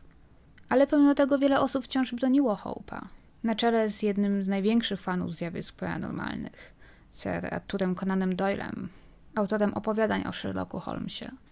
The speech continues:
I dzięki temu całemu wsparciu Hope kontynuował swoją pracę i jego zdjęcia cieszyły się popularnością aż do jego śmierci w roku tysiąc dziewięćset trzydziestym trzecim. Myślę, że teraz nikt z nas nie dałby się już na coś takiego nabrać,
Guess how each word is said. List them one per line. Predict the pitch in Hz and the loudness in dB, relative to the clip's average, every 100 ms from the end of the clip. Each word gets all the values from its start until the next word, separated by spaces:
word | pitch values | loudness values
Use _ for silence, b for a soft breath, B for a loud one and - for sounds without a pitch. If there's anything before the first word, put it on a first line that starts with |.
| - - - | -20 -10 -2
I | |
dzięki | 208 302 349 | 4 6 6
temu | 311 294 277 | 6 6 4
całemu | 269 240 | 4 2
wsparciu | 233 - 262 254 - 240 | 0 0 0 0 -2 -2
Hope | 226 233 220 - | 0 0 0 -2
kontynuował | 247 233 262 320 294 208 | -2 2 4 4 4 2
swoją | - 202 - | -2 -6 -6
pracę | - - - - 202 196 b b b b b - | -8 -8 -8 -8 -8 -10 b b b b b -4
i | |
jego | 175 - 180 | -2 0 -2
zdjęcia | 202 202 190 190 | 0 0 0 -4
cieszyły | 190 - 196 | -4 -4 -4
się | 202 208 | -4 -6
popularnością | 202 208 202 196 196 - 202 | -4 -2 -2 0 -2 -2 -2
aż | 202 190 | -2 -2
do | 202 | -2
jego | 196 202 | -2 -4
śmierci | - 202 202 - - - - - 190 | -2 0 0 -2 -8 -8 -10 -10 -4
w | |
roku | 185 180 180 185 190 | -4 -4 -8 -8 -8
tysiąc | 185 - 185 180 175 | -8 -6 -4 -4 -2
dziewięćset | 196 185 185 185 - | -2 -2 -4 -8 -8
trzydziestym | - 185 190 - 190 | -8 -6 -6 -6 -6
trzecim. | 185 - - - - 262 - - - - - - - - - | -4 -6 -8 -12 -14 -16 -20 -20 -20 -20 -20 -20 -20 -20 -6
Myślę, | 220 - 226 | -2 0 2
że | 208 208 | 2 0
teraz | 220 220 208 190 - | 2 2 2 0 0
nikt | 196 214 - | 0 0 -2
z | - | -2
nas | 202 190 | 0 0
nie | 208 | 0
dałby | 196 180 | 0 -2
się | 190 196 | -4 -4
już | 190 180 | -4 -2
na | 190 | -4
coś | - 196 | -4 -6
takiego | 202 202 190 185 | -4 -4 -4 0
nabrać, | 208 190 196 196 - | 0 0 -2 -4 -8